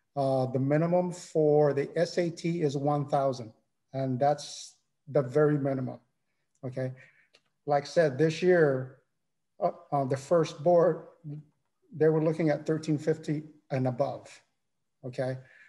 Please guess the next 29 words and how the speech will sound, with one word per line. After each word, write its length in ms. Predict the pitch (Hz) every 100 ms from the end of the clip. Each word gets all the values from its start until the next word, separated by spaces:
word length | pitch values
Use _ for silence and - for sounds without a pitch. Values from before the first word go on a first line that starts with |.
| _ -
For 100 | -
A 120 | 175
C 200 | 170 180
T, 420 | - 190 202 196
nineteen. 680 | 151 151 160 160 185 131 101 -
Again, 460 | 123 123 160 160 143
that 200 | 143 143
is 140 | 131
the 100 | 131
bare 360 | 120 143 139 143
minimum, 480 | 139 131 127 113 - _ _ _
right? 240 | 123 127 131 _ _ -
The 60 |
higher, 520 | 120 151 143 143 147 - -
the 60 | 127
better, 420 | 117 131 127 - _ _ _ _ _ _ _ _ 127
okay? 240 | 127 127
And 160 | 135 127
that, 240 | 160 - -
those 360 | 156 127 151 151
are 280 | 143 139 143
our 220 | 143 139
minimums 480 | 135 131 123 120 -
for 280 | 135 127
the, 240 | 127 139 113 _ _ -
for 80 | 127
the 140 | 127
Army 220 | 127 123
side. 300 | 120 127 120